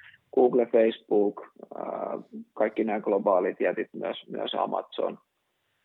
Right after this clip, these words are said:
on, on kertonut siitä, että, ää, tai en tiedä, onko se itse kertonut, mutta että toimistot, jotka kampanjoita pyörittää, ne on kertonut, että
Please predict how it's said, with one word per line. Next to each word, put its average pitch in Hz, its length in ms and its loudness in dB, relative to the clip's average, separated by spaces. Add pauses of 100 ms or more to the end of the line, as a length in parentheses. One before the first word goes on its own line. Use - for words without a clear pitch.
(120)
on, 104 340 4
on 117 220 -2
kertonut 110 540 2
siitä, 87 400 0
että, - 280 -10 (300)
ää, - 600 -12 (180)
tai 110 140 6
en 117 80 2
tiedä, 113 240 4
onko 113 160 -4
se 117 100 4
itse 110 220 2
kertonut, 98 440 -2
mutta 87 220 -6
että - 160 -8 (260)
toimistot, 101 520 2
jotka - 300 -8 (320)
kampanjoita - 540 -4
pyörittää, - 420 -4
ne 120 100 -4
on 113 60 -6
kertonut, 90 480 -2
että - 220 -8